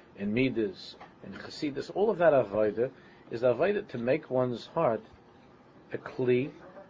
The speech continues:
that's able to receive Or HaKedusha, the Or HaTorah B'Kirba, that we should be able to receive the light of Torah, that the Torah should, that the Torah should sink into us, deep, deep into each and every one of us, and change our lives. Not just, it's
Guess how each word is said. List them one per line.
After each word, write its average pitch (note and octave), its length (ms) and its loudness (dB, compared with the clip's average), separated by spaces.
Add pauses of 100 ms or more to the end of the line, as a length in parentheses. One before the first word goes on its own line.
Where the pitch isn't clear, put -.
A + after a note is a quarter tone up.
that's A#2 160 -4
able C#3 240 6
to C3 140 0
receive B2 500 -2 (120)
Or C3+ 220 8
HaKedusha, A#2 840 -2 (360)
the G2 120 -8
Or C3 200 4
HaTorah F#3 340 2
B'Kirba, G3+ 460 -6
that G2 120 -10
we G#2+ 80 -6
should B2 180 -12
be C3 100 2
able C#3+ 160 0
to D3 80 -10
receive G3+ 420 -6
the C#3+ 80 0
light G2+ 200 2
of F#2 140 -8
Torah, G#2+ 120 0
that A#2 140 -2
the C3 60 -6
Torah F3 300 4
should, D3 240 -4 (720)
that B2+ 120 -2
the B2 60 -10
Torah D#3 200 4
should C#3 180 -6
sink - 440 -6
into F#3 340 -2
us, F#2 200 -8 (140)
deep, C3+ 300 -6
deep D3+ 200 -4
into A#2 200 -8
each C3 140 -10
and - 80 -8
every B2+ 160 -2
one D3+ 160 0
of A#2+ 120 -4
us, G2+ 240 -2
and A2 160 -8
change C#3+ 320 2
our C3+ 80 8
lives. B2+ 300 6
Not B2 140 -2
just, A#2+ 200 -6 (420)
it's - 200 -12